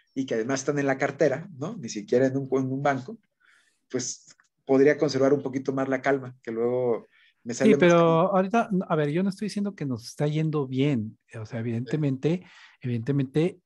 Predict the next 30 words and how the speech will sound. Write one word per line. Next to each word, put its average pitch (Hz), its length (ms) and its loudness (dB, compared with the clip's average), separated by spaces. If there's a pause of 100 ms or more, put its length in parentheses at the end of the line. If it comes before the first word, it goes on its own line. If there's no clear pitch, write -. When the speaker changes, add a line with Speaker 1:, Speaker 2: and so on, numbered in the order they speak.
Speaker 2:
el, 120 420 -4
el 117 300 -4
desempeño 131 680 0
de 151 60 0
la 139 60 0
economía 127 800 -4
no 123 540 0
es 123 280 -4
el, 120 400 -4
el 107 220 -8
deseable, 123 680 -2 (180)
ah, - 120 -12 (500)
por 123 180 -4
una 117 220 -4
parte. 117 540 -8 (480)
Cuando 131 180 0
digo 147 140 4
el 226 60 4
desempeño, 156 500 -2
son 147 180 -4
finalmente 151 640 -4
los 131 120 -2
resultados 120 600 -4
en 123 80 -2
ciertos 120 400 -8
indicadores, 127 440 -4
por 117 140 -8
ejemplo, 113 280 -6
crecimiento, 113 680 -2
¿no? 147 140 -12